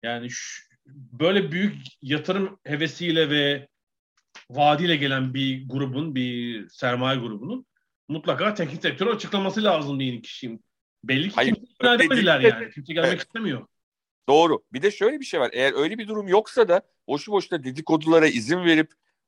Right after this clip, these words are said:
Speaker 2: Bruce'la yol ayrılmak, ayırmak yerine belki ocağa kadar, be-, neyse yani bir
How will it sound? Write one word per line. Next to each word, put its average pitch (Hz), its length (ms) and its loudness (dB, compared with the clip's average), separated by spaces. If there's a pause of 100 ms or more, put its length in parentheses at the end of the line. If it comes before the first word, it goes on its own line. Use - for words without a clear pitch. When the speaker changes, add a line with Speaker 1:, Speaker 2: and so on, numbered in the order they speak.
(100)
Speaker 2:
Bruce'la 147 560 0
yol 170 180 6
ayrılmak, 123 480 4
ayırmak 113 540 -4
yerine 127 360 -4 (920)
belki 165 380 4
ocağa 165 380 4
kadar, 127 440 0
be-, 135 240 -4
neyse 135 280 -4
yani 110 160 -2
bir 117 140 -12